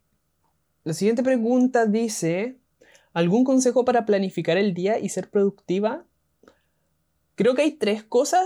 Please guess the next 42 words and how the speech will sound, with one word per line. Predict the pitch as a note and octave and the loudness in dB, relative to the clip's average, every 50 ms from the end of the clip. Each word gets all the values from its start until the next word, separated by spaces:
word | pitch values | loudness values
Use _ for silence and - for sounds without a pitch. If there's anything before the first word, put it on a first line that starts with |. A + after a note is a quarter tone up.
| G4 - _ _ | -2 -6 _ _
que | - B3+ | 0 2
en | B3+ B3+ | 2 2
conjunto | C4 B3+ B3 A#3 - - A#3+ B3 B3+ C#4 C4 | 2 0 -2 -2 0 0 0 0 0 0 -2
funcionan | - A3 G#3 F#3 - G3+ G#3+ A#3 A#3 | 0 0 0 0 0 0 0 0 0
de | A#3+ | 0
maravilla | A3 G3+ F3+ D3+ C#3 D3+ D#3 C3+ A#2+ A#2+ | 0 2 2 2 0 0 -2 -4 -4 -4
con | - D3 D3+ | -6 -6 -6
este | D#3 D#3 E3 D#3+ | -6 -6 -6 -6
tema. | E3 A#2+ G2+ F2 - - _ _ _ _ _ _ _ _ _ _ _ _ | -6 -6 -8 -8 -10 -14 _ _ _ _ _ _ _ _ _ _ _ _
El | - E3 D3+ C#3+ D3 | -2 0 0 0 0
mindset, | D3+ E3+ G#3+ B3 B3+ - D4 D4 - - - _ _ _ _ _ | 0 0 0 0 0 0 -2 -2 -2 -4 -12 _ _ _ _ _
las | - G3 F#3 F3+ F3+ | -4 -2 -2 -2 -2
agendas | F3+ F3 D#3+ - G#3 A#3 B3+ C4 D4 E4+ E4 E4 - - - - | -4 -8 -4 -2 -2 0 0 2 2 0 -2 -2 -6 -12 -6 -2
y | A3+ | 0
los | A3 A3+ A3 | 0 0 0
calendarios. | - G#3 G#3 F#3 F3 D#3+ D3 C#3 B2+ B2 - - _ _ _ _ _ _ _ _ _ _ _ _ _ _ _ _ _ _ _ _ _ _ _ _ _ _ _ _ _ _ _ _ - _ _ _ _ _ | 0 0 0 0 0 -2 -2 -2 -2 -4 -6 -10 _ _ _ _ _ _ _ _ _ _ _ _ _ _ _ _ _ _ _ _ _ _ _ _ _ _ _ _ _ _ _ _ -20 _ _ _ _ _
Los | - F3 E3+ E3+ | -4 -4 -2 0
calendarios | F#3 F3 E3+ D#3+ E3 D#3+ E3 F3 G3 G3 A3+ D#4+ F4+ - _ | 0 -2 0 0 0 0 0 2 2 0 0 -2 -4 -6 _
sirven | - - F#3+ F#3 G3+ G#3+ A3+ A3 G#3+ | -6 -2 -2 0 0 0 0 0 0
para | G3+ F#3 | 0 0
organizar | F3+ E3 E3 E3 E3 F#3 G3 | 0 0 -2 -2 0 0 0
las | G3+ G#3 | 0 0
tareas | - F#3 F#3+ G3 G#3 | 0 0 0 0 0
a | G3 | 0
largo | G3 G3+ A3 A#3 C4 C4 | 0 0 2 2 0 2
plazo, | D#4+ B3+ G3+ - - - - _ | 0 0 -2 -2 -6 -12 -14 _
por | - F3 F3 | -10 -10 -8
su | - G3 | -6 -4
parte, | G3 F3+ E3+ - - - - _ _ _ - _ _ _ _ _ _ _ _ | -2 -2 -4 -4 -8 -18 -20 _ _ _ -20 _ _ _ _ _ _ _ _
como | - E3 D#3+ D#3 D3+ | -4 -2 0 0 0
la | C#3 A2 D3+ D3+ | 0 0 -2 -2
entrega | D#3 D#3+ D#3+ E3 D#3+ E3 E3 | -2 0 0 0 2 2 2
de | E3 D#3+ | 2 0
un | E3 D#3+ | -2 -2
trabajo, | D#3+ D#3+ D3+ E3+ F#3+ G3+ F#3+ F#3+ - - F3+ F3 E3+ E3+ F3 E3+ | -2 0 2 2 2 2 0 0 -2 -2 0 0 2 2 2 0
la | D#3+ D#3 D3+ | 0 0 0
línea | D#3+ D#3+ D#3+ D#3 | 0 0 -2 -2
de | D3+ | -2
término | F3+ F#3+ G3 G3 F#3+ F#3 F3+ | 0 0 0 0 0 -2 0
de | F3+ F3 | 0 0
algún | F3 F3 F3 F3+ E3 | -2 -2 -4 -6 -6
plazo, | _ - - G3 F#3+ F#3 - - F3 F3 F3 F3 F3 F3 - | _ -2 0 0 0 0 -2 -2 0 0 0 0 -2 -4 -6